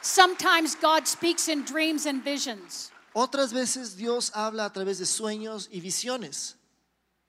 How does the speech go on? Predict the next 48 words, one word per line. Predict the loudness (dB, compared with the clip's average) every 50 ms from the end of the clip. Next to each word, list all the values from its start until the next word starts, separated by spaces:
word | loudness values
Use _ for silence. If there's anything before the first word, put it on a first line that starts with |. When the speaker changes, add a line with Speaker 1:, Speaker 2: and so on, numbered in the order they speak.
| _ _ _ _ _ _ _ _ _
Speaker 1:
But | 0 0 2 2
not | 2 2 4 6
every | 4 4 4 0 -4
dream | -2 0 0 0 0
and | 0 -2
vision | -2 -2 -4 -2 -4 -4
is | -4 -6 -6
from | -6 -6 -8
God. | -4 -4 -6 -6 -6 -12 -16 _ _
Speaker 2:
Pero | -4 -4 -2
no | -2 -2 -4
todos | -2 _ 4 4 6 6 4 2 0 0 0
los | -2 -4 -4 -4
sueños | -6 -8 -6 -8 -8 -8
y | -8
todas | -8 _ -4 -2 -2 -2 -2
las | -4 -6
visiones | -8 -10 -12 -10 -8 -8
son | -8 -8 -6 -6
de | -6 -6
Dios. | -6 -8 -10 -10 -12 -12 -14 -14 -18 _ -2
Speaker 1:
And | 2 2 2
it's | 2 0 -4 -2
the | -2 -4
little | -2 -2 -2 -2 -2 -4
voice | -4 0 2 2 2 2 -2 -4
of | -4
the | -6 -2
Holy | -2 -2 -2 -2 -4
Spirit | -6 -6 -6 -6 -6 -6 -6
that | -8 -6
helps | -4 -4 -4 -4 -4 -6
you | -6
discern | -6 -4 -2 -2 -2 -2 -4 -6 -6 -6 -6
Speaker 2:
Y | -4 -4
es | -4 -4 -2
Speaker 1:
that. | -4
Speaker 2:
la | -4
voz | 0 0 0 0 0
del | -2 -2
Espíritu | -2 -4 -4 -8 -12 -10 -10 -8
Santo | -8 -8 -8 -6 -6 -4
la | -4 -4 -6
que | -6 -6 -6
le | -4
ayuda | -4 -6 -8 -8 -8 -4 -4 -4 -4
a | -4
discernir. | -6 -8 -8 -8 -8 -8 -10 -10 -10 -10 -10 -12